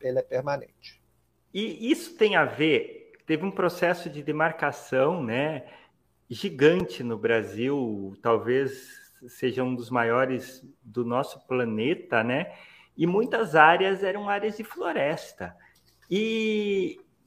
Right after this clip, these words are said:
Speaker 2: pelo que você acompanha, Rafael, é a preservação das florestas, a floresta amazônica, de várias outras florestas e biomas,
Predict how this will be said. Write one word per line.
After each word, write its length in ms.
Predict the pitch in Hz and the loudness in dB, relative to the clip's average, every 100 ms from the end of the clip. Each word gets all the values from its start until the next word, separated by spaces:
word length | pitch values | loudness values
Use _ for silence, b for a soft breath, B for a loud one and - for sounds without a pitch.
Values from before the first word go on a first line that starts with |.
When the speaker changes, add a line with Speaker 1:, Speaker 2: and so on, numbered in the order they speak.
| _ | _
Speaker 2:
pelo 220 | - 233 - | 4 4 4
que 120 | 226 | 2
você 240 | 208 214 | 2 2
acompanha, 720 | 185 190 170 - 175 170 156 | 2 2 0 0 2 2 2
Rafael, 720 | 147 156 - 156 160 139 117 B B _ _ _ _ _ | 2 0 4 6 6 4 2 B B _ _ _ _ _
é 160 | 175 | 8
a 160 | 190 208 | 10 6
preservação 960 | 214 254 247 226 196 180 - - 185 175 | 6 2 6 6 6 4 4 -2 -2 2
das 260 | 147 135 | 0 0
florestas, 800 | - 139 127 123 147 160 160 120 120 | -6 2 4 6 6 4 2 0 -2
a 60 | |
floresta 480 | 123 127 127 131 - | -2 0 0 -2 -2
amazônica, 840 | 123 117 101 117 139 139 127 123 | 0 -2 -2 -2 -2 -2 -4 -8
de 80 | 117 | -8
várias 420 | 117 135 135 110 | 0 2 2 -2
outras 380 | 131 143 - 113 | 0 -2 -4 -10
florestas 800 | - 117 107 117 139 - - 101 | -4 -4 0 0 0 -2 -10 -10
e 40 | 107 | -12
biomas, 760 | 110 113 127 147 120 110 - | -6 -2 0 -2 -6 -10 -18